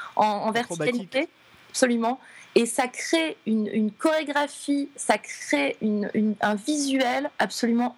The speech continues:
Speaker 1: hallucinant, quoi.
Speaker 2: Mais
Speaker 1: Mais... vraiment, enfin, on en prend plein la gueule. Et on sait que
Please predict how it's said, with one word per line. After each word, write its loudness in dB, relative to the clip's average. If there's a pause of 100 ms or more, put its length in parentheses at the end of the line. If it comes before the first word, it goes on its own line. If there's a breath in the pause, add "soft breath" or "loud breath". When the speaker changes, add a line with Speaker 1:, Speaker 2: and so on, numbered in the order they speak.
Speaker 1:
hallucinant, -2
quoi. -6 (200 loud breath)
Speaker 2:
Mais 0
Speaker 1:
Mais... 4
vraiment, 0
enfin, 0
on 0
en 0
prend -2 (160)
plein 2 (140)
la 2
gueule. 0 (440 loud breath)
Et 4
on 0
sait 0
que 0